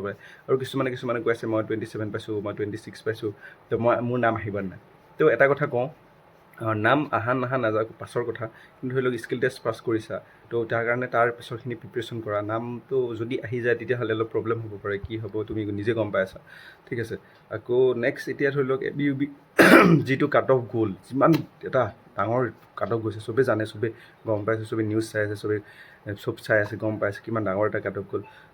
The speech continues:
তো তাৰ কাৰণে ধৰি লওক এয়া, উম, এই, এইটো ড্ৰাইভাৰ স্কিল টেষ্টতো পাছ কৰাৰ পিছতো কাট অফ লিষ্ট আহিব পাৰে হয়তো, যদি কেণ্ডিডেট বহুত বেছি থাকে, তেতিয়াহ'লে ওৱান ইজ টু টু, তাতকৈ বেছি থাকে,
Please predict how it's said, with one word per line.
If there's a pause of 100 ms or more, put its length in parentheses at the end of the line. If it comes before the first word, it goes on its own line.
তো
তাৰ
কাৰণে
ধৰি
লওক
এয়া, (200)
উম,
এই, (420)
এইটো (140)
ড্ৰাইভাৰ
স্কিল
টেষ্টতো (180)
পাছ
কৰাৰ
পিছতো
কাট
অফ
লিষ্ট
আহিব (240)
পাৰে
হয়তো, (360)
যদি
কেণ্ডিডেট (120)
বহুত
বেছি
থাকে, (480)
তেতিয়াহ'লে
ওৱান
ইজ
টু
টু,
তাতকৈ
বেছি
থাকে,